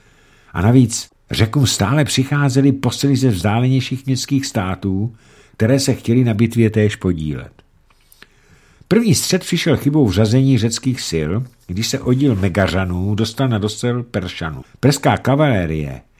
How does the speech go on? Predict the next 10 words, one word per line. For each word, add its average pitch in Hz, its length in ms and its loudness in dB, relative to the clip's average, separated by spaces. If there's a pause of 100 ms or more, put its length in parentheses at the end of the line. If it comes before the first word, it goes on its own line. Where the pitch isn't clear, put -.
(240)
vedená 101 640 0 (220)
vůdcem 92 600 -2
nebo 87 180 -2
velitelem 101 640 2 (540)
Mesistiem, 85 800 -2 (340)
zasypala 143 640 0
Megařany 117 840 0
celým 127 480 0
mračnem 104 800 0
šípů, 90 640 -4